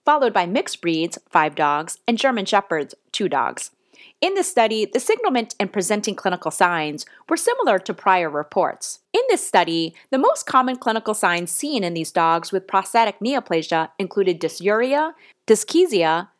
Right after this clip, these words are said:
gross hematuria, plaquuria, hyporexia, and lethargy. Prostatic enlargement was found as an incidental finding in four dogs via rectal exam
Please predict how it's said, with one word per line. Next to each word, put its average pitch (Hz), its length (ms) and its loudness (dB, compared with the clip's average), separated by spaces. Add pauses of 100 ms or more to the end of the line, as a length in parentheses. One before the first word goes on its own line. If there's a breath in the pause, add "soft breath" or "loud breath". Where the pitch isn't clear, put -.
gross 381 300 2
hematuria, 175 840 0
plaquuria, 190 960 0 (240)
hyporexia, 175 880 0 (120)
and 240 200 2
lethargy. 160 580 -2 (460 soft breath)
Prostatic 453 540 2
enlargement 208 480 0
was 180 200 -2
found 208 300 2
as 190 120 -2
an 175 160 -4
incidental 269 500 0
finding 190 480 0
in 175 140 -6
four 349 340 0
dogs 165 400 2
via 185 220 2
rectal 185 360 0
exam 156 600 -4